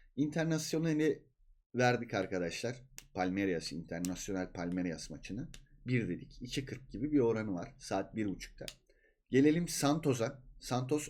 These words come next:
Atletico Mineiro arkadaşlar. O da üç otuzda. Karşılıklı gol var.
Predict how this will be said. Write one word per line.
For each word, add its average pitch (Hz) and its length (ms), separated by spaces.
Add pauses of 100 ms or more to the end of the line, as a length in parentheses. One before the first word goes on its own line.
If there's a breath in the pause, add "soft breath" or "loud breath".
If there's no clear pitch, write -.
Atletico 127 500
Mineiro 110 540
arkadaşlar. 73 600 (1500 soft breath)
O 156 140
da 185 60
üç 143 300
otuzda. - 560 (440)
Karşılıklı 165 680
gol 143 260
var. - 260